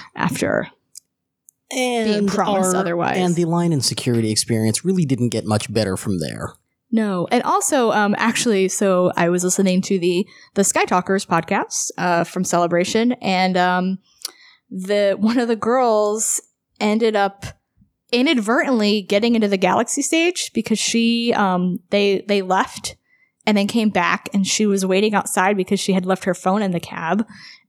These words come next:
Speaker 1: And, um, when she finally went back into the building, she really didn't know where she was supposed to go.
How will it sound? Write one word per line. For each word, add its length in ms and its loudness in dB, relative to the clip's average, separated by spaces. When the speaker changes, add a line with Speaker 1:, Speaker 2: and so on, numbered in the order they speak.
Speaker 1:
And, 500 0
um, 520 0
when 120 0
she 160 0
finally 360 0
went 160 0
back 240 0
into 80 2
the 80 2
building, 420 2
she 220 0
really 300 0
didn't 200 -2
know 180 2
where 140 2
she 160 -2
was 100 -2
supposed 280 -4
to 80 -2
go. 500 0